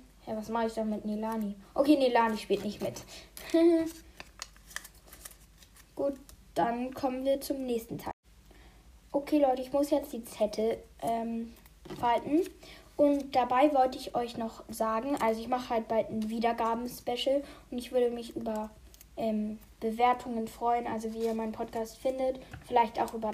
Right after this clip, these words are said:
Tipps, also Verbesserungen und sowas. Ähm, das wär toll, wenn ihr mir die schreiben könntet über diese Spotify-Funktion. Äh, ich werde euch da so eine Frage stellen. Ähm, genau, und dann,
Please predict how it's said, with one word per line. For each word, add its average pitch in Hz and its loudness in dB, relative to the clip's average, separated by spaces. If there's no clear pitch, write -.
Tipps, - 2
also 214 -2
Verbesserungen 240 0
und 220 -4
sowas. 233 -4
Ähm, 240 2
das 254 0
wär 254 0
toll, 277 2
wenn 240 0
ihr 233 -2
mir 220 0
die 220 -8
schreiben 226 -4
könntet 254 -6
über 240 -2
diese 220 -6
Spotify-Funktion. 285 0
Äh, 226 2
ich 226 -8
werde 233 2
euch 220 0
da 220 0
so 220 -4
eine 208 -2
Frage 233 -2
stellen. 277 0
Ähm, 233 0
genau, 220 -2
und 226 -2
dann, 226 -2